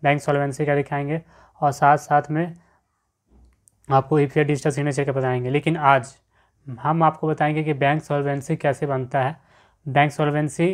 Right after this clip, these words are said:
कहाँ से आप बना सकते हैं और आपको वो उसका फॉर्मेट कहाँ से मिलेगा। देखिए, बैंक सॉल्वेंसी का फॉर्मेट बनाने के लिए आपको सबसे पहले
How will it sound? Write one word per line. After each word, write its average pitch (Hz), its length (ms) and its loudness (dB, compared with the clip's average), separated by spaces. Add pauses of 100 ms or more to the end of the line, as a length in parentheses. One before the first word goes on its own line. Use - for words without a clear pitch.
(240)
कहाँ 147 200 -2
से 160 180 -4
आप 151 120 2
बना 139 240 2
सकते - 380 -6
हैं 143 220 -8 (460)
और 147 180 6
आपको 147 400 0
वो 156 120 2
उसका 160 220 -2
फॉर्मेट 156 440 0
कहाँ 156 220 2
से 160 140 -2
मिलेगा। 120 460 -4 (500)
देखिए, 160 220 0
बैंक 143 320 2
सॉल्वेंसी 165 540 0
का 170 100 0
फॉर्मेट 165 420 0
बनाने 156 340 0
के 165 100 -6
लिए 165 120 2
आपको 160 320 0
सबसे - 280 -6
पहले 165 380 2